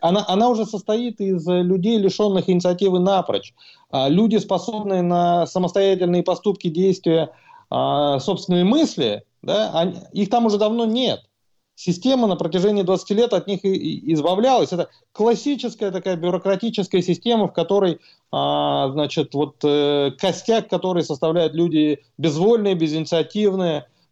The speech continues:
а, значит, э, вот из серии чего угодно, да. И эти люди априори, э,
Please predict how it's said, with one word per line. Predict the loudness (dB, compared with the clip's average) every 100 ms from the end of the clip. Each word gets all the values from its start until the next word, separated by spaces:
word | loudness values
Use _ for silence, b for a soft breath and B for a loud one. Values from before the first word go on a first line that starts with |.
| _
а, | -4 -2 0 0 0 0
значит, | -2 -2 -4 -4 -2
э, | 2
вот | 2 2 0
из | -2
серии | 2 2 2
чего | 0 2 2
угодно, | 2 0 0 -4 -12 _ -4
да. | -2 -2 -6 B B
И | 0 2 4 4 2 2
эти | 0
люди | 2 2 2
априори, | 2 0 0 0 -2
э, | -4 -10 -12 -6 -4 -4